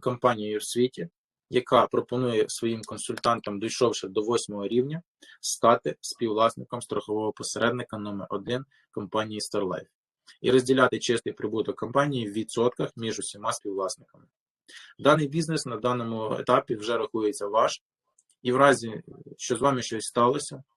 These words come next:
він передається в спадок. І це, скажімо, ваша сім'я буде до кінця свого існування забезпеченою, тому що це не поодинока якась сума,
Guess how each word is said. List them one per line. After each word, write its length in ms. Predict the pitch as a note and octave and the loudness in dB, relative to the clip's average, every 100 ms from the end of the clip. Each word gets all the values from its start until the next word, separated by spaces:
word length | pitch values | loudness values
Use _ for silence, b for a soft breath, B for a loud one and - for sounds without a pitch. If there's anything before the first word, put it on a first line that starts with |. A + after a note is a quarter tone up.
| _ _ _ _ _ - | _ _ _ _ _ -4
він 200 | A2+ D3 | -2 0
передається 540 | A#2 G#2 G#2+ A#2 - | 0 0 0 0 -2
в 60 | G2 | -6
спадок. 540 | - A2 - - _ _ _ _ _ _ _ - | -6 -6 -6 -12 _ _ _ _ _ _ _ -8
І 80 | A#2+ | 0
це, 180 | D#3+ | 0
скажімо, 380 | D3+ D3 C3 B2 | 2 2 2 2
ваша 240 | B2+ C3 A#2+ | 0 0 -4
сім'я 300 | - C3 C#3 | -4 -2 0
буде 220 | G#2+ G#2 | -2 -4
до 120 | A2 | -4
кінця 320 | - G#2+ A#2 | -8 -4 -2
свого 400 | A2+ B2+ G#2 G2+ | -2 -2 -2 -2
існування 500 | G2+ - A#2 C3+ B2 | -4 -6 -4 -4 -4
забезпеченою, 720 | G2+ G2 - - B2+ - B2+ A#2+ | -8 -12 -8 2 2 2 -8 -10
тому 200 | G#2 G#2+ | -10 -8
що 140 | - | -6
це 160 | - A2+ | -6 -6
не 100 | A2 | -6
поодинока 500 | B2+ B2+ D#3 E3+ D3 | -8 -4 -2 0 -2
якась 220 | C3+ C3+ | -2 -4
сума, 340 | - C3+ C#3 | -4 -6 -6